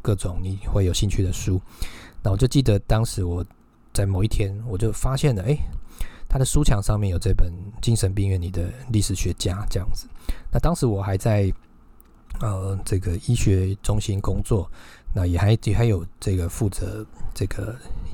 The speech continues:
精神病房的工作，所以我当然就非常有兴趣的拿下来看的。但是我每一次能够待的时间并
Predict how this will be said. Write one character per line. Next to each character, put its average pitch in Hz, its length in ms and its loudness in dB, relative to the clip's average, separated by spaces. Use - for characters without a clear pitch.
精 110 160 2
神 98 140 4
病 107 160 0
房 85 180 -2
的 90 80 -4
工 104 240 2
作， - 260 4
所 - 80 2
以 - 0 -
我 113 80 4
当 113 140 2
然 104 80 4
就 107 100 6
非 101 140 2
常 95 120 2
有 87 100 0
兴 101 200 0
趣 90 140 2
的 87 420 -2
拿 104 160 2
下 135 140 2
来 101 120 4
看 117 260 2
的。 98 140 -10
但 156 140 0
是 160 60 6
我 143 80 6
每 104 180 6
一 - 20 2
次 127 200 2
能 104 120 4
够 110 120 6
待 107 180 4
的 104 80 4
时 - 160 0
间 95 220 2
并 92 440 2